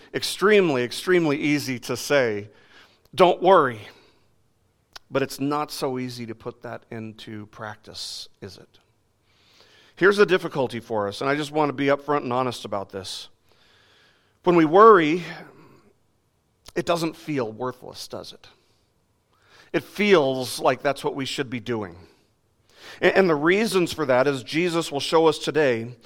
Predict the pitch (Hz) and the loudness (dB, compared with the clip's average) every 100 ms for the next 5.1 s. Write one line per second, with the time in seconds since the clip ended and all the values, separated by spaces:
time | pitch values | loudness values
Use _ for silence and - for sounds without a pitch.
0 | - - - 151 175 175 165 - 147 143 | -20 -12 -4 2 2 2 -4 0 2 2
1 | 143 147 143 143 135 - 165 170 139 - | 4 2 4 2 2 0 0 0 -4 -4
2 | 156 151 165 160 196 190 160 - 143 143 | 0 2 2 2 2 2 -2 -2 0 0
3 | 139 - 127 - - 165 - 170 165 127 | -2 -6 -8 -6 -4 -4 -2 -4 -4 -12
4 | - - - _ - 123 - 139 131 107 | -20 -20 -20 _ -10 -10 -8 -6 -4 -6
5 | 90 | -10